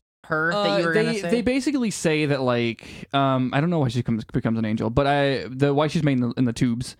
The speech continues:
Speaker 2: like
Speaker 1: Yeah.
Speaker 2: Rey, is that they basically say that Rey and Asuka were both made this way. Be, like, they, they say, like, children destined by fate throughout these movies.
Speaker 1: Mm-hmm.
Speaker 2: Um, that's why Shinji has to pilot the robot, which is distinct from the show. I don't think they ever say that in the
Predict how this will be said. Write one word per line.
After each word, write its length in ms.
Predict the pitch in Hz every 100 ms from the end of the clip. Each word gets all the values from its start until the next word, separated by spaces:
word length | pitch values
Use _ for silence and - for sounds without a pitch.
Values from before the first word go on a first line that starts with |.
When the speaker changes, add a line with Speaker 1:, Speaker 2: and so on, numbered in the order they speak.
| _
Speaker 2:
like 220 | 127 120
Speaker 1:
Yeah. 60 | 123
Speaker 2:
Rey, 440 | 120 123 113 110 113 _
is 100 | 151
that 140 | 147 147
they 100 | 156
basically 520 | 139 185 220 220 160
say 180 | - 143
that 220 | 123 113 - _ _
Rey 680 | 131 127 135 151 151 156 151
and 260 | 131 131 123
Asuka 460 | 120 123 131 127
were 140 | 117 113
both 340 | - 123 117
made 240 | 120 117
this 200 | 117 113
way. 440 | 123 113 110 110 107 - _
Be, 200 | 127 120 -
like, 200 | - 113 - _
they, 140 | 170 170
they 180 | 180 190
say, 200 | 240 214
like, 260 | 160 135 -
children 420 | - 214 175 170
destined 400 | 135 135 - 143
by 160 | 123 120
fate 340 | - 113 123
throughout 260 | - 131 131
these 160 | 135
movies. 380 | 131 139 143 147
Speaker 1:
Mm-hmm. 420 | 143 139 131 139
Speaker 2:
Um, 540 | 127 123 120 117 113 110
that's 180 | 120 120
why 300 | 123 113 110
Shinji 360 | 107 - 120 120
has 140 | 113 110
to 60 |
pilot 220 | - 113
the 80 | 110
robot, 300 | 110 123 131 - _ _ _
which 140 | 151 135
is 120 | 131
distinct 440 | - 139 - 247 220
from 120 | 147
the 80 | 123
show. 220 | 131 117
I 60 |
don't 100 | 120 127
think 120 | 120
they 80 | 110
ever 140 | 110
say 160 | 107 104
that 180 | 101
in 80 | 82
the 180 | 104 107